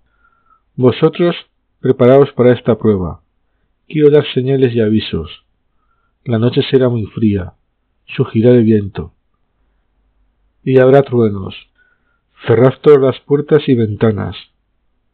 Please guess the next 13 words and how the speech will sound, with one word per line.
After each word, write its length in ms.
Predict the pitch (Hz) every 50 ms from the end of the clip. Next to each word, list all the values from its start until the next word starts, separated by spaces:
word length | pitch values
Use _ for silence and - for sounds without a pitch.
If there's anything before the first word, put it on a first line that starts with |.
| _
No 180 | - 123 123 143
habléis 280 | 143 139 151 160 151 -
con 200 | - 147 135 127
ninguna 400 | 127 123 120 135 143 139 135 -
persona 420 | - 113 - - 139 135 135 113
fuera 260 | - - 135 131 131
de 100 | 127 123
la 160 | 113 113 110
casa. 480 | - - 110 101 - - - - 92 - _ _ _ _ _ _ _ _ _ _ _ _ _ _ _ _ _ -
Arrodillaos 760 | 117 117 120 123 113 110 117 110 123 139 143 147 151 151 147
ante 220 | 135 120 117 -
vuestro 400 | 123 113 120 107 - - - 107
crucifijo. 760 | - - 110 - - 98 - 117 110 107 - 98 92 85 -